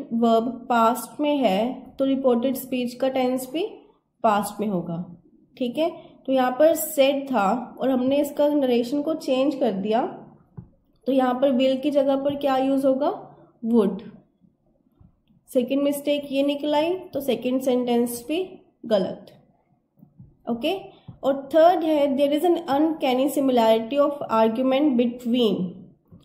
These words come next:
आपको अगर याद है कि between के साथ हम क्या यूज़ करते हैं हमेशा? and। ठीक,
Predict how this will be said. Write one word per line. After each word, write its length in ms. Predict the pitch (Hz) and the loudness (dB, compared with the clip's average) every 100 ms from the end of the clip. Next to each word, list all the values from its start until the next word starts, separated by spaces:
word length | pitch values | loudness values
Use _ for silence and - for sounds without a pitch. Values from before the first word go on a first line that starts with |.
| - | -4
आपको 240 | 233 233 269 | -2 2 2
अगर 220 | 262 277 | 4 4
याद 320 | 262 247 247 | 4 2 4
है 120 | 269 269 - | 2 2 -4
कि 80 | 277 | -4
between 580 | 254 262 - 247 262 262 | -2 -4 -4 -2 0 0
के 100 | 285 | -2
साथ 200 | 277 285 | 0 0
हम 120 | 285 | -2
क्या 180 | 277 254 | 0 0
यूज़ 280 | 254 269 269 | 0 -2 -2
करते 260 | 247 233 247 | -2 -2 -2
हैं 60 | |
हमेशा? 380 | 247 240 240 285 302 349 - _ _ _ _ _ _ _ _ _ _ - | 0 -2 -2 -2 -2 -4 -12 _ _ _ _ _ _ _ _ _ _ -8
and। 360 | 202 175 165 - - _ _ _ _ _ _ _ - - - _ _ _ _ _ _ - | -2 0 -2 -6 -18 _ _ _ _ _ _ _ -20 -20 -20 _ _ _ _ _ _ -12
ठीक, 300 | 277 320 - | -6 -6 -6